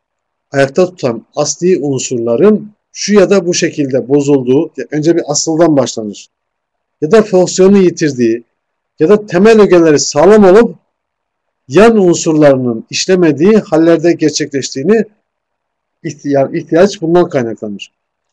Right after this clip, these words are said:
Bu durumda işlemez olan şey bütünüyle atılıp, şimdi işlemez olan şey bütünüyle atılıp yerine aynı görevi üstlenebilecek benzer olan başka bir şey ikame edilir. Yani bir şey işlemiyorsa onu siz kaldırırsınız,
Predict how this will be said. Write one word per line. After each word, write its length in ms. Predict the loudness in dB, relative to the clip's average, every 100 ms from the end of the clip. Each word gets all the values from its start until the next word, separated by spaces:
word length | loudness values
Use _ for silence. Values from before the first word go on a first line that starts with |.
| _ _ _ _
Bu 100 | -4
durumda 320 | 2 2 2 0
işlemez 500 | -4 0 2 2 2
olan 220 | 2 0
şey 480 | -4 0 2 0 -4 _ _ _
bütünüyle 460 | -8 -2 2 4 2
atılıp, 580 | 0 -4 -2 0 0 -2 _ _ _ _ _
şimdi 460 | -8 -2 0 0 -6 _ _ _ _ -14
işlemez 420 | -2 2 2 4
olan 200 | 2 2
şey 320 | 0 -2 -2 -8 _ -16
bütünüyle 380 | -4 -2 0
atılıp 440 | -2 -6 -8 -10 -2
yerine 280 | -2 0 -4 -2
aynı 200 | 2 2
görevi 340 | 4 4 4
üstlenebilecek 800 | 2 -2 -2 0 0 -2 -4 -4
benzer 320 | -2 2 2
olan 300 | 2 2 2
başka 300 | 0 -2 0
bir 80 | 0
şey 200 | 0 -2
ikame 360 | -2 -2 -2 -2
edilir. 360 | -6 -14 -16 _ _ _ _ _ _ _
Yani 200 | -4 0
bir 60 | 0
şey 180 | 0 -2
işlemiyorsa 600 | 0 0 2 0 0 0
onu 140 | 0
siz 200 | -4 -10
kaldırırsınız, 720 | -6 -2 0 0 2 0 0